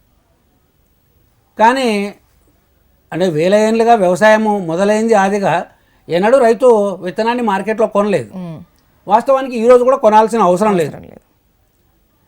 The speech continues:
Speaker 1: ఈరోజు, అంటే, ఇప్పుడు అమేయ కృషి వికాస కేంద్రం కందిలో ఒక రకాన్ని వృద్ధిపరిచింది.
Speaker 2: ఓకే.
Speaker 1: వాస్తవానికి అది శ్రీలంకకు సంబంధించిన కంది విత్తనం. ఇవాళ మొత్తం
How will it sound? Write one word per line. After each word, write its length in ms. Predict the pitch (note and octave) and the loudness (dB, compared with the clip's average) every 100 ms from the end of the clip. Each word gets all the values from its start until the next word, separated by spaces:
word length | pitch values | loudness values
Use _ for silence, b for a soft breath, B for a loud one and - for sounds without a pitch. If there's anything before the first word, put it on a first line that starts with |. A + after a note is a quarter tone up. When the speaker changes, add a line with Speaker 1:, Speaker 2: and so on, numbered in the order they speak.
| - | -2
Speaker 1:
ఈరోజు, 600 | G#3+ A#3+ B3 A#3+ A3 G#3+ - _ _ _ _ | 2 4 6 6 4 0 -10 _ _ _ _
అంటే, 300 | A#3+ A#3 G#3 | 2 4 4
ఇప్పుడు 300 | G3 G#3 G#3 | 0 -4 -4
అమేయ 360 | F#3 F#3 G#3+ B3 | -4 0 4 4
కృషి 240 | A3+ G#3 | 2 -4
వికాస 300 | G#3+ G#3 G#3 | -2 0 0
కేంద్రం 560 | G3+ G#3 A3 A3 G3 A#3 _ _ _ _ _ - | 0 -4 0 0 -2 -6 _ _ _ _ _ -6
కందిలో 400 | G3 A#3+ C#4 C4 | -2 2 4 4
ఒక 80 | G#3+ | 2
రకాన్ని 460 | G3 G#3 A3 A#3 G3+ F3+ E3+ D#3+ D3+ C#3+ C#3 - _ _ _ _ F#3+ | 2 2 2 0 -2 -2 -4 -6 -8 -10 -14 -20 _ _ _ _ -6
వృద్ధిపరిచింది. 720 | G3+ G3+ F#3 C#3+ C3 A#2+ - _ _ - E3+ | -4 -2 -2 -4 -8 -12 -16 _ _ -20 -20
Speaker 2:
ఓకే. 260 | - D#3 E3 | -18 -8 -6
Speaker 1:
వాస్తవానికి 680 | F3 G#3 G#3 G#3 F#3+ D#3+ - _ _ _ | 0 2 2 0 -2 -4 -10 _ _ _
అది 360 | G3+ G3+ F#3+ D3+ | -2 0 0 -2
శ్రీలంకకు 540 | F#3+ G#3+ A3+ A#3 A3 | -2 2 2 2 -2
సంబంధించిన 440 | F3 G#3 G#3 G#3 G#3+ F#3+ F3 E3 D3 C#3 _ _ - | 0 -2 -2 -4 -2 -2 -2 -4 -8 -14 _ _ -4
కంది 440 | F3+ G3 F#3+ E3+ | -2 0 0 -2
విత్తనం. 500 | D#3+ D#3+ F#3 D#3+ G#3 - _ _ G3+ | -4 -6 -4 -4 -6 -12 _ _ -4
ఇవాళ 220 | G#3+ G#3+ | 0 2
మొత్తం 360 | G3+ F#3+ A#3+ | 0 -2 0